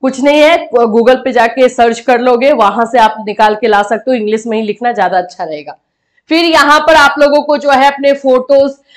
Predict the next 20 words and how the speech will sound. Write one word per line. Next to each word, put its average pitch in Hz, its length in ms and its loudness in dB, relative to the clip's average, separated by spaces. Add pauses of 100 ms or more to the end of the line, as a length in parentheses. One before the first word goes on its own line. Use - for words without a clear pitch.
(140)
और 240 140 2
signature 269 680 0
जो 277 140 0
है 262 160 2
upload 262 520 2
कर 262 140 0
देने 262 260 2
हैं, 285 200 -2
ठीक। 302 340 -6 (300)
और 214 60 -6
फिर 262 160 -4
यहाँ 269 220 2
declaration 254 640 -2
में 277 160 0
यहाँ 262 200 0
पे 247 120 -4
tick - 320 -8
करना 269 260 2
है 262 260 0
और 247 340 2